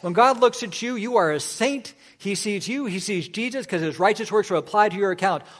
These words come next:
All of those have changed our vertical relationship. So we have justification and sanctification. But one theologian says we need to talk about familyfication.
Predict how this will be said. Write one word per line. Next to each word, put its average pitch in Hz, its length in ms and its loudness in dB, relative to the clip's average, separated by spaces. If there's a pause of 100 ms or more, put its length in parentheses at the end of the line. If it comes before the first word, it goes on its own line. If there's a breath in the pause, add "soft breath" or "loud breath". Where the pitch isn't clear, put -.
(100)
All 262 480 4
of 180 220 2
those 139 260 2
have 160 120 -4
changed 196 280 -2
our 175 60 2
vertical 190 600 2
relationship. 143 680 -4
So 180 100 -6
we 190 120 4
have 190 100 2
justification 175 800 -2
and 156 100 -4
sanctification. 165 760 -6 (420 loud breath)
But 226 160 6
one 311 140 4
theologian 220 460 2
says 196 220 -2
we 240 80 -6
need 277 120 -4
to 233 100 -4
talk 196 220 0
about 170 360 2 (380 loud breath)
familyfication. 254 960 2